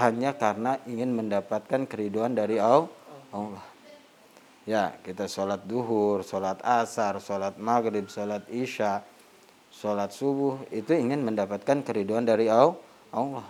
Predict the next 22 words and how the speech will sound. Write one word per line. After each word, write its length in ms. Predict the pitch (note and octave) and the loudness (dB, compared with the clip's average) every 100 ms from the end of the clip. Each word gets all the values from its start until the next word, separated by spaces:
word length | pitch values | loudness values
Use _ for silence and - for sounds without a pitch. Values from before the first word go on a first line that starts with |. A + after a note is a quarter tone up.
| - - - | -20 -20 -4
Sama 400 | A2 C#3+ C#3+ - | 0 2 2 0
ketika 320 | A#2+ A#2 A2+ | -10 -6 -6
kita 220 | A#2+ G#2+ | -4 -6
melaksanakan 720 | A2 A2 G2 G2+ G2 G#2 G2 | -4 -4 -4 -4 -4 -6 -8
sholat 340 | F#2 G2+ G2+ G2+ | -4 -2 -4 -4
duha, 400 | D3 D3+ B2+ G#2 G2 | -4 0 2 2 0
meskipun 540 | G2+ - G#2+ G#2 G#2+ | -6 -10 -10 -6 -6
fadilahnya 720 | G2+ G2 G2+ G2+ G2 G2+ F#2+ | -4 -6 -4 -4 -4 -6 -8
apa? 260 | G#2 C#3 A#3 - - - - | 0 0 0 -6 -20 -20 -6
Fadilahnya 640 | A#2+ G#2+ G#2 G#2 G2 G#2 G2+ | -2 0 0 0 -2 -6 -6
untuk 320 | G2+ A2 G#2 | -6 -8 -6
ini, 400 | B2+ C3 A2+ A2 | -4 -2 -2 -2
rizki 480 | A2+ A#2 A#2 A2+ A2 G#2+ | -2 -4 -4 -4 -2 0
lancar, 560 | A#2 B2+ A#2 G#2+ G#2+ A2+ - - - | 0 0 -2 0 -2 -4 -20 -20 -8
tetapi 400 | C3+ B2+ C#3 C#3+ | -2 0 0 0
ingat, 100 | B2 - - B2+ | -2 -4 -4 -2
tujuannya 480 | A#2 A#2 C#3+ C#3+ | 0 6 6 4
hanya 320 | A#2 A2 G#2 A2 | -2 -2 -2 -2
karena 300 | F#2+ G2 F#2 G#2+ | -4 -2 0 0
Al-, 100 | C3 - - - - | 0 -4 -20 -20 -8
Allah. 380 | G2+ G2+ F2+ F#2 - - - - - - - - - - | -6 -6 -10 -12 -16 -20 -20 -20 -20 -20 -20 -20 -20 -8
Ya, 160 | G#2 | -4